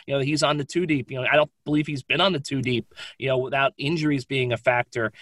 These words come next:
in his time here. Uh, you know, Cruikshank also kinda surprised me because we know he's an elite return man. We know he's got blazing speed. He didn't do a whole heck of a lot as a receiver at Wisconsin. You know, the, the most work he got was on jet sweeps and end arounds. So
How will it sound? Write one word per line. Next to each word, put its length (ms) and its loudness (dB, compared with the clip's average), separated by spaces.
in 100 2
his 140 4
time 320 0
here. 280 -2
Uh, 200 2
you 120 -2
know, 60 -2
Cruikshank 480 -2
also 280 0
kinda 280 0
surprised 460 -2
me 80 -6
because 380 2
we 140 -2
know 160 2
he's 140 -2
an 80 2
elite 280 -2
return 420 -2
man. 200 2
We 80 -2
know 160 -2
he's 100 -2
got 200 0
blazing 320 0
speed. 380 -2
He 120 0
didn't 320 -2
do 220 4
a 40 0
whole 220 -2
heck 180 0
of 80 -4
a 40 -6
lot 220 2
as 120 0
a 60 -6
receiver 460 0
at 60 2
Wisconsin. 760 0
You 100 4
know, 60 6
the, 420 0
the 100 -4
most 280 0
work 200 -2
he 100 -12
got 320 0
was 160 -6
on 160 0
jet 220 0
sweeps 360 -2
and 100 -4
end 180 0
arounds. 420 0
So 280 2